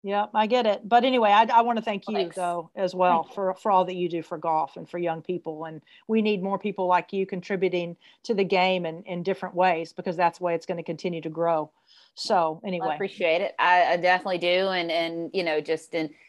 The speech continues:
Speaker 2: enjoy getting to do this and, and provide as much information and insight and, and, you know, everything that I can to everybody else coming up and, and moving along and, and trying to follow in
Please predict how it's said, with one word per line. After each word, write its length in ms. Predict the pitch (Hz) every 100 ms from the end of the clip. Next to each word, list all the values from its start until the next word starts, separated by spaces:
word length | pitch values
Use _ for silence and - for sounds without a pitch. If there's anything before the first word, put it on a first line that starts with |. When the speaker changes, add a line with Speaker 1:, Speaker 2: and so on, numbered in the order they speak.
| -
Speaker 2:
enjoy 280 | 233 254 254
getting 240 | 247 240
to 60 | 240
do 140 | 226 233
this 380 | 233 233 220
and, 260 | 208 185 185
and 320 | 180 180 180
provide 300 | 190 185 196
as 100 | 180
much 200 | 185 185
information 580 | 190 180 190 190 196 180
and 140 | 165
insight 580 | 170 175 190 180 180 180
and, 260 | 165 156 151 -
and, 340 | 165 160 156
you 100 | 196
know, 100 | 180
everything 240 | 165 160 170
that 100 | 165
I 80 | 170
can 320 | 170 170 170
to 200 | 156 151 _ _ _
everybody 220 | 196 202 202
else 140 | 180
coming 240 | 226 202
up 200 | 185 196
and, 160 | 170 160
and 160 | 147 175
moving 240 | 180 180
along 480 | 170 175 175 180 170
and, 180 | 160 -
and 100 | 165
trying 320 | 175 175 175
to 180 | 175 165
follow 400 | 170 170 170 170
in 240 | 170 165